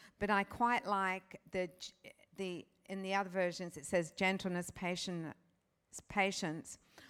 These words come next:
or forbearance, and being even-tempered,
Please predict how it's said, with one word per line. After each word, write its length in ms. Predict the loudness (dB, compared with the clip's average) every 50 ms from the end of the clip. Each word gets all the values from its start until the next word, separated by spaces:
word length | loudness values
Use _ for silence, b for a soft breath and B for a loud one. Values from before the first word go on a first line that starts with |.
| B B B B _
or 240 | 2 4 4 4 4
forbearance, 1040 | 0 -2 -2 0 2 4 4 4 4 4 2 0 -2 -4 -8 -10 -12 -14 -14 -14 -16 _ _ _ _ _ _ _ _ _ _ _ _ _ _ _ _ _ _ _ _ _ _ _ _ _ -12 -8
and 160 | -6 -6 -2
being 340 | 0 2 2 2 0 -4 -8 -12 _ _ _ _
even-tempered, 720 | -2 -2 -2 -2 -4 -6 -6 -6 -8 -8 -8 -6 -8 -8